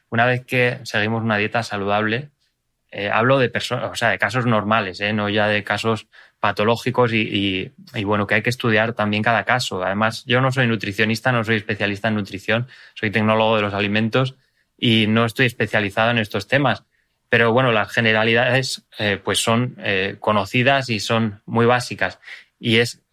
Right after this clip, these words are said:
una de ellas es esa, el, el peso no puede ser el fin de, de,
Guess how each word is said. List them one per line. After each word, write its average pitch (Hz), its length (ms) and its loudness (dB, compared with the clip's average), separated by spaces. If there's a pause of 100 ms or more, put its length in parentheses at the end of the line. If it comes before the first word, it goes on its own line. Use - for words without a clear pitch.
(120)
una 120 240 2
de 110 80 2
ellas 117 220 0
es 107 120 -4
esa, 101 300 -2
el, 107 420 -2
el 110 160 -2
peso 135 300 0
no 110 160 0
puede 101 200 2
ser 107 260 0
el 95 180 -4
fin 101 400 -2
de, 95 420 -4
de, 90 440 -8